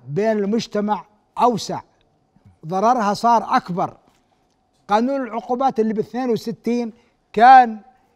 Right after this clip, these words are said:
يعاقب على الحظ على الفجور بالطرق البدائية.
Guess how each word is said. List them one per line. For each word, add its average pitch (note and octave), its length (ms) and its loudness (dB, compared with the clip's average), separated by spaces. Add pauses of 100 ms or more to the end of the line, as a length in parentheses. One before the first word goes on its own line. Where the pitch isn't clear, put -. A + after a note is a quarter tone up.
(120)
يعاقب G3+ 560 -4
على A3+ 180 2
الحظ A3+ 360 -4
على F#3 120 -6
الفجور G3+ 400 -2
بالطرق A#3+ 460 -4
البدائية. G#3 640 -2